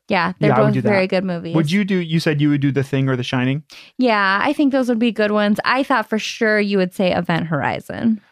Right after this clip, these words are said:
Speaker 2: Oh, well, then Event Horizon, for
Speaker 1: Yeah,
Speaker 2: sure.
Speaker 1: little
Speaker 2: Event Horizon.
Speaker 1: <laughs> dem-, demonic, uh, Muppets.
Speaker 2: If anyone knows in Event Horizon, they're the, the scene where they find the old footage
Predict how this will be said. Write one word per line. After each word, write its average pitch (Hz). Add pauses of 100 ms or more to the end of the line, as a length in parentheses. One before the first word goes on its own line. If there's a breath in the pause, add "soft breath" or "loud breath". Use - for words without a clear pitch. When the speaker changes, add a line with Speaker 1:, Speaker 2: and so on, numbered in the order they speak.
(140)
Speaker 2:
Oh, 151
well, 160
then 185
Event 214
Horizon, 240
for -
Speaker 1:
Yeah, -
Speaker 2:
sure. 330
Speaker 1:
little - (140)
Speaker 2:
Event 233
Horizon. 247 (180)
Speaker 1:
<laughs> 339
dem-, 262 (380 loud breath)
demonic, 208
uh, 170
Muppets. 151 (100)
Speaker 2:
If 190 (140)
anyone 254
knows 113 (240)
in 139
Event 139
Horizon, 135
they're 160 (200)
the, 135
the 143
scene 185
where 143
they 151
find 139
the 131
old 185
footage 139